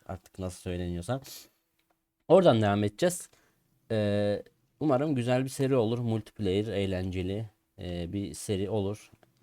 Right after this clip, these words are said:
Çoğu kişi yeni zaten. İlk defa göreceğiniz ve daha önce de kanalımda gördüğünüz insanlar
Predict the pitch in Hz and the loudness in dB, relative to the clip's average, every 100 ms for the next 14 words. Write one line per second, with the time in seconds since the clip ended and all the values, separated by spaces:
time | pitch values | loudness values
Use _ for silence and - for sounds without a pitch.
0 | _ _ - 120 113 - 120 110 113 117 | _ _ 0 2 2 -2 0 2 2 2
1 | 107 90 117 120 107 - 98 98 101 101 | 0 -2 -4 -4 -8 -10 -10 -6 -4 -2
2 | 95 95 101 107 98 101 95 101 101 98 | -2 -2 -4 -4 -2 -2 -2 -2 -2 -2
3 | 92 98 - 98 95 101 98 104 101 104 | -2 -4 -4 -6 -4 -6 -4 -4 0 0
4 | 95 98 101 101 87 90 90 127 | 0 -2 -4 -6 -6 -6 -4 -4